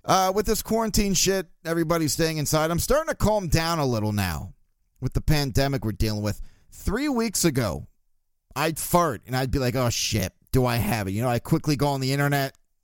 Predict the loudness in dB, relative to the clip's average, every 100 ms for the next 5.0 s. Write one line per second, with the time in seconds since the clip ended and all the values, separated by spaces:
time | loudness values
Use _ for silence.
0 | _ _ _ _ -4 -2 0 0 -2 -2
1 | 0 0 0 0 0 2 0 -2 -2 -4
2 | -2 0 0 0 0 0 0 0 -2 -6
3 | -10 _ _ -16 -14 -12 -16 -12 -6 -2
4 | -2 -2 -2 0 0 0 -2 -2 -4 -8